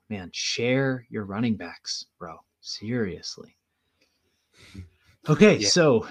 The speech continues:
Speaker 1: Steven, Steven gets the W. Uh, I agree, though. I'm not really too worried about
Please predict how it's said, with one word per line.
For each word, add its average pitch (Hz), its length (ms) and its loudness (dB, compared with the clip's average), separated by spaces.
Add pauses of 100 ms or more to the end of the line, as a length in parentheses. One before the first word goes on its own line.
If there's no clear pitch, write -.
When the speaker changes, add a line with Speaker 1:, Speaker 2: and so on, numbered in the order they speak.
(120)
Speaker 1:
Steven, 165 560 2
Steven 151 340 0
gets 143 220 6
the 113 120 -4
W. 143 840 2 (160)
Uh, 107 280 -4
I 147 120 2
agree, 127 360 4
though. 117 320 -2 (180)
I'm 120 160 -4
not 113 180 -2
really 110 200 0
too 113 220 -6
worried 104 320 -2
about 101 360 -4